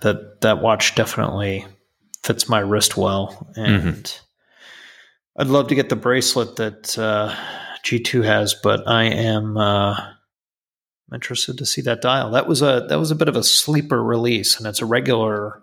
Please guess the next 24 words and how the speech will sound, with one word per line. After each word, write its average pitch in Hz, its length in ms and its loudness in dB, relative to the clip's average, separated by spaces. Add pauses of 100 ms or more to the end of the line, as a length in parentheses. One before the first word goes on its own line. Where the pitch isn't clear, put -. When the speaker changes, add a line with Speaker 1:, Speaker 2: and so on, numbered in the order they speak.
(120)
Speaker 1:
production 117 460 0
model, 101 280 -2
which 101 200 -8
is 107 100 -6
cool. 104 440 -6 (220)
And 113 260 2
Speaker 2:
Mm-hmm. 123 200 2 (880)
Speaker 1:
I'm 113 100 -18
happy 127 280 -2
that 110 180 -6
they've 110 180 -2
stuck - 440 0
with 107 160 -6
that 110 220 0 (220)
thirty-seven 110 640 0
point 120 280 -8
three - 220 -6
millimeter 110 500 2
case 107 480 2
with - 160 -6
manual 110 480 2
movement. 110 540 0
They, 117 220 0
they've, 107 440 -2